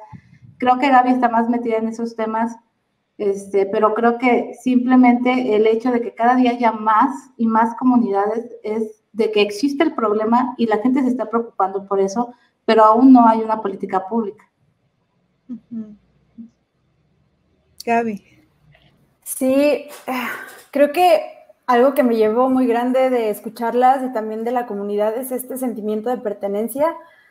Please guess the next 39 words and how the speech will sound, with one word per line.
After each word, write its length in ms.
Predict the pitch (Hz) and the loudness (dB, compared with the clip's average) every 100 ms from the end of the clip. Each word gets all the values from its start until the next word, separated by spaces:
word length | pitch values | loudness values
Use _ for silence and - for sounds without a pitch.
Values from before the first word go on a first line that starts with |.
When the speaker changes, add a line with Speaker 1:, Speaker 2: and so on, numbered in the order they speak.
| _ _ | _ _
Speaker 3:
A 80 | 220 | 0
mí 140 | 220 | 4
me 140 | 240 254 | 6 6
pasó 280 | 233 247 240 | 4 4 4
mucho 420 | 247 254 254 254 | 4 4 4 4
que 360 | 247 220 208 - | 2 4 2 2
yo 120 | 214 | 2
no, 400 | 226 240 214 220 | 2 0 -2 -4
yo 140 | 220 | -2
no 100 | 220 | -2
estaba 200 | 233 240 | 2 2
en 80 | 233 | 4
el 140 | 220 220 | 2 0
mundo 280 | 226 220 | -2 -4
tech 300 | 220 233 240 | 0 2 2
y 140 | - 214 | 0 0
entré 240 | 208 208 | 0 0
al 140 | 220 226 | 0 2
mundo 300 | 233 220 220 | 0 -2 0
tech, 380 | 214 214 - _ | 2 0 -4 _
todos 260 | 226 214 226 | 0 2 0
eran 180 | 220 | -2
matemáticos, 800 | 220 208 214 214 214 214 214 214 | -2 -4 -4 -4 -6 -2 -2 -2
todos 280 | 214 214 214 | -2 -4 -2
eran 200 | 214 214 | -2 0
de 120 | 202 | 0
una 200 | 202 214 | 0 0
escuela 300 | 208 - 208 | 0 4 4
específica 640 | 214 202 208 214 214 226 220 | 4 0 -4 -6 -4 0 2
y 80 | 240 | 4
por 180 | 208 | 2
más 320 | 208 208 220 - | 4 2 0 2
que 320 | 247 240 240 _ - | 4 4 2 _ -2
al 120 | 214 | 0
final 320 | 214 220 226 | 2 2 2
fueron 260 | 220 233 240 | 2 4 4
mis 140 | 220 | 4
amigos 640 | 202 214 214 226 226 240 240 | 4 2 4 6 6 4 0
y 340 | 196 185 - | -4 -6 -8